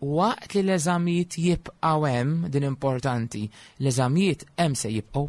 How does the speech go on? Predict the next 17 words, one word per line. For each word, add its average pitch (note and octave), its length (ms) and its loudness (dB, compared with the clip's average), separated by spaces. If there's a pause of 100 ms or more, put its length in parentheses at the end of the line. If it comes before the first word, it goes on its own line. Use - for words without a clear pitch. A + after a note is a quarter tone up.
però F3+ 320 4 (640)
ikun D3 320 2
hemm B2 320 0
assessjar C3 640 -2
differenti F3 760 -2 (420)
u G3 380 2 (320)
it-tagħlim, C3+ 680 0 (240)
l-edukazzjoni C3 680 -2
ma F#3 140 -2
tkunx A3+ 300 -4
iffukata C3 520 -4
biss A2 580 -2 (300)
fuq - 460 -4
l-eżamijiet A2 840 -2 (340)
kif - 180 -2
qegħdin A#2 320 -2
issa, - 300 -2